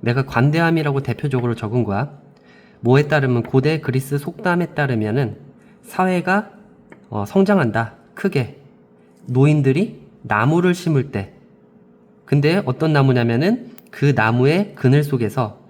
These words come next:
그 노인들이 절대로 앉지 못할 이라고 나와 있는데, 일단 내용부터 보면은 사회가 발전한대. 언제? 선배가 후배를 위해 헌신할 때잖아. 노인들이,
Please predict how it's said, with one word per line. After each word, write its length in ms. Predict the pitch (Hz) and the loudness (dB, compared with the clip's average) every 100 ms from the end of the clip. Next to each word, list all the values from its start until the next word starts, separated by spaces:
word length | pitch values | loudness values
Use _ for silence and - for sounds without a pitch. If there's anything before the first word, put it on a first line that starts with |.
| _ _ _ | _ _ _
그 140 | - | -2
노인들이 800 | 123 123 147 139 - 208 - - - | 2 4 6 4 2 0 -4 -20 -12
절대로 640 | - 120 127 139 196 226 - - | -2 0 0 -2 -2 -4 -18 -18
앉지 380 | - 113 131 131 | -4 -2 -2 -2
못할 420 | 110 - 101 98 - _ _ - | -4 -4 -8 -8 -14 _ _ -2
이라고 300 | 131 135 117 | 0 2 0
나와 240 | 107 127 | 0 0
있는데, 580 | 113 120 107 101 175 - - - - | 0 0 0 -2 -4 -8 -20 -20 -4
일단 300 | 131 135 160 | 0 0 0
내용부터 440 | 117 143 156 147 147 | 2 2 2 -4 -2
보면은 460 | 117 113 147 123 | 0 0 0 -2
사회가 340 | - 196 190 175 | -2 -2 -2 -4
발전한대. 640 | 110 - 139 110 101 - | -6 -4 -2 -2 -4 -4
언제? 420 | 117 113 190 - - _ _ _ - _ - _ | -2 0 -2 -8 -20 _ _ _ -20 _ -20 _
선배가 540 | - 220 226 190 180 143 | -6 0 2 2 0 -4
후배를 560 | - 196 208 202 156 | -4 0 2 2 2
위해 140 | 135 147 | 0 0
헌신할 520 | 214 214 208 180 143 | 0 -2 0 -2 0
때잖아. 400 | 113 104 98 101 - _ _ _ _ - | -4 -2 -6 -8 -18 _ _ _ _ -2
노인들이, 880 | 135 190 202 180 175 185 101 - | 4 4 4 4 2 0 -2 -8